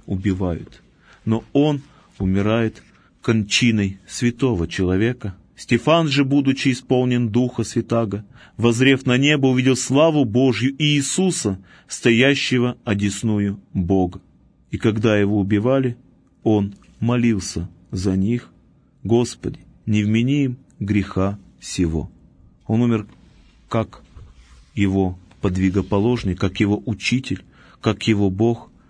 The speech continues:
Христос. И действительно в этом плане не случайно его называют первым мучеником Церкви Христовой. На этом мы заканчиваем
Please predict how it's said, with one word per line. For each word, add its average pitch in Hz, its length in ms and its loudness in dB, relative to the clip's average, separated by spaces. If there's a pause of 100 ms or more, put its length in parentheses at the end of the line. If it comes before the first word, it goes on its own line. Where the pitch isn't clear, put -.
(120)
Христос. - 800 -4 (340)
И 101 260 0 (220)
действительно 113 640 0
в 98 60 0
этом 98 260 0
плане 113 460 -2 (260)
не 117 100 0
случайно 127 640 2
его 104 100 -2
называют 95 640 -2 (180)
первым 110 460 0 (240)
мучеником 95 800 -2 (600)
Церкви 90 580 -2 (180)
Христовой. - 680 -8 (800)
На 107 160 2
этом 104 240 -2
мы 90 80 0
заканчиваем 120 680 -2